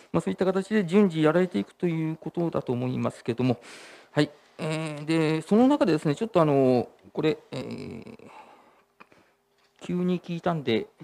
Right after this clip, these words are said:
ちょっとわかるかどうかわ-、わかんないんですけども、その十一箇所の施-、施設の中でですね、あの、通所、入所と通所を併用している施設が、まあ、ごぜ-、全国にはい-、い-、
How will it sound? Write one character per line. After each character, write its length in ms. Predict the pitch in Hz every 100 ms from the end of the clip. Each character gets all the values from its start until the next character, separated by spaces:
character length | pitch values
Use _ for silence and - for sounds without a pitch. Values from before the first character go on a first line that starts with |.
| -
ち 100 | 143
ょ 0 |
っ 20 |
と 180 | - 120
わ 80 | 127
か 80 | 156
る 80 |
か 60 | 135
ど 100 | 117
う 40 |
か 140 | 120 117
わ-、 100 | 127 -
わ 100 | 120
か 80 |
ん 100 | 135
な 60 | 127
い 60 | 120
ん 40 |
で 60 | 113
す 80 |
け 80 | -
ど 80 | 117
も、 140 | 113 - - - - - -
そ 80 | 170
の 100 | 151
十 220 | 156 233
一 260 | 247 -
箇 120 | - 233
所 300 | 190 113 - _ _ _ -
の 880 | 151 135 127 127 123 123 123 123 127
施-、 240 | - 170
施 120 | 185 -
設 260 | 180 143
の 160 | 123 117
中 160 | 123
で 80 | 107
で 100 | 101
す 120 | 104 127
ね、 160 | 113 - - - - _ -
あ 100 | 120
の、 340 | 120 117 117 -
通 320 | - 226 294
所、 340 | 277 - 247 247 - _ _ _ _
入 320 | 160 202 285
所 200 | 285 285
と 160 | 277 254
通 280 | - 226 233
所 140 | -
を 160 | 214 208
併 180 | 220 262
用 160 | 277
し 100 | 247
て 100 | -
い 40 | 254
る 80 |
施 80 | 226
設 360 | - 233 117 92 _ _ _ _ -
が、 320 | 147 139 -
ま 160 | 151 175
あ、 40 |
ご 100 | 139
ぜ-、 120 | 147 170 165
全 180 | 170 196
国 140 | 151
に 80 | 127
は 100 | 110
い-、 40 |
い-、 20 | -